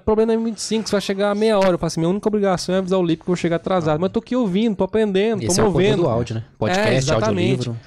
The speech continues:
Speaker 2: Audiolivro eu gosto bastante.
Speaker 1: Eu ouço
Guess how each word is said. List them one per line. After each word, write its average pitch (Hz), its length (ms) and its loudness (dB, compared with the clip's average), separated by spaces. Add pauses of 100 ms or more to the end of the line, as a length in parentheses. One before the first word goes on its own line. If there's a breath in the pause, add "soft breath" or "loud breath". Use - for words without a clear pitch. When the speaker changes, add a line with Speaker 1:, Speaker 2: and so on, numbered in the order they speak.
(120)
Speaker 2:
Audiolivro 104 380 -2
eu 120 40 0
gosto 113 200 -2
bastante. 110 500 -8
Speaker 1:
Eu 190 420 4
ouço 196 640 0